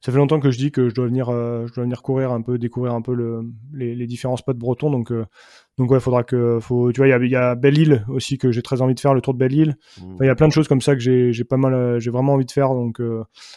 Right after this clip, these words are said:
Speaker 1: donc il f-, ça sera le, l'occasion de, pourquoi pas, de, de venir découvrir tout ça.
Speaker 2: Eh ben, écoute, avec, euh, grand plaisir. Euh, Simon, on arrive déjà à un peu plus d'une heure. Est-ce
Speaker 1: C'est
Speaker 2: qu'il
Speaker 1: vrai.
Speaker 2: y a quelque chose que tu aurais aimé ajouter, euh,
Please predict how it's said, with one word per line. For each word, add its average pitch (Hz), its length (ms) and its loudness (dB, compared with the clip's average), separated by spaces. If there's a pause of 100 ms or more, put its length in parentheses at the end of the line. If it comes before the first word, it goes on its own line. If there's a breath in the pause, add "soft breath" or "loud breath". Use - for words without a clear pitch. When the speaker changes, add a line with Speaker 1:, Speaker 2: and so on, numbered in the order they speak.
(140)
Speaker 1:
donc 123 160 -2
il 120 60 -8
f-, - 120 -14
ça 127 100 -6
sera 131 160 -2
le, 123 200 2
l'occasion 131 420 2
de, 123 180 2
pourquoi - 280 -4
pas, 139 120 0
de, 123 180 2
de 123 120 -2
venir 131 200 2
découvrir 123 320 -2
tout 120 120 -6
ça. 120 180 -4 (1300 loud breath)
Speaker 2:
Eh 95 80 -12
ben, 95 120 -8
écoute, - 300 -12
avec, 101 300 -10
euh, 87 140 -10
grand 120 200 -6
plaisir. 92 520 -10 (240)
Euh, 92 840 -8 (200)
Simon, 135 380 -6
on 139 80 -4
arrive 120 200 0
déjà 120 300 -2
à - 20 -2
un 110 60 -4
peu 113 140 -10
plus 120 160 -14
d'une 113 240 -8
heure. 135 400 -6
Est-ce 110 160 -8
Speaker 1:
C'est 120 60 -6
Speaker 2:
qu'il 120 80 -2
Speaker 1:
vrai. 135 60 -2
Speaker 2:
y 127 40 -4
a 117 40 -6
quelque 110 220 -12
chose 127 240 -10
que 113 80 -12
tu - 180 -14
aurais 107 200 -8
aimé 117 200 -6
ajouter, 104 440 -8
euh, 101 420 -6